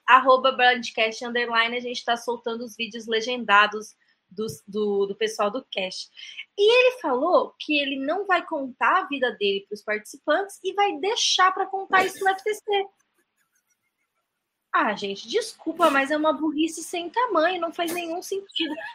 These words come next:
Você acha que ele vai ficar três, seis dias sem contar que a vida dele foi difícil na infância? Ninguém, ele não vai se segurar dez segundos. Ele vai chegar na ilha, naquela roda que eles fazem na tribo, no primeiro segundo, vai falar, "Minha infância foi muito difícil." Tipo,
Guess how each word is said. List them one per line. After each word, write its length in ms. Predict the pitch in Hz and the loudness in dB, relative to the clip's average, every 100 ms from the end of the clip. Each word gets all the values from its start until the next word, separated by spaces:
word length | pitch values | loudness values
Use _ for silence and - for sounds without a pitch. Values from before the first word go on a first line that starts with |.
| - | -4
Você 100 | 440 | 0
acha 180 | 453 440 | 0 2
que 100 | 403 | 2
ele 80 | |
vai 140 | 403 - | 2 -2
ficar 200 | - 370 | -2 -2
três, 300 | - 427 440 | 0 -2 -2
seis 260 | 370 311 277 | -4 -4 -2
dias 220 | 349 - | -4 -4
sem 160 | 330 | -6
contar 420 | 311 311 294 311 320 | -2 -2 4 6 6
que 340 | - 277 262 | 0 -6 2
a 80 | 254 | 2
vida 240 | 254 262 254 | 2 0 0
dele 200 | 262 269 | -2 -4
foi 140 | 254 | -6
difícil 460 | 214 - 294 294 247 | -8 -6 -6 -6 -10
na 80 | |
infância? 440 | 226 285 294 294 247 | -8 0 0 0 -8
Ninguém, 320 | 285 262 285 | -6 -4 0
ele 120 | 302 | 0
não 100 | 311 | 4
vai 100 | 311 | 2
se 120 | 311 | 2
segurar 300 | - 269 277 | -8 -4 -2
dez 340 | 233 214 311 - | 2 2 2 0
segundos. 360 | 233 254 240 - - - - | -10 -8 -10 -14 -20 -6 0
Ele 140 | 294 | 4
vai 140 | 285 | 4
chegar 340 | 285 285 240 302 | 4 4 6 4
na 160 | 359 | 4
ilha, 180 | 294 285 | 0 0
naquela 380 | 277 277 269 247 | -2 -2 2 2
roda 400 | 247 254 269 320 | 4 2 4 2
que 100 | 320 | 0
eles 220 | 269 277 | -6 0
fazem 260 | 269 262 254 | 2 2 2
na 120 | 240 | -8
tribo, 340 | - 240 214 | -10 -12 -8
no 100 | 247 | -10
primeiro 320 | 240 240 262 294 | -8 -2 -2 -2
segundo, 360 | 277 226 277 | -10 -8 -2
vai 120 | 254 | -2
falar, 280 | 262 240 196 - _ - | 2 2 2 -2 _ -6
"Minha 160 | 214 | -4
infância 440 | - 220 233 240 262 | -2 -2 -2 -2 -2
foi 140 | 247 | -2
muito 240 | 240 254 | -2 -4
difícil." 640 | 233 269 - 233 233 - 240 - - | -8 -8 -6 -4 -4 -8 -14 -18 -14
Tipo, 160 | - | -14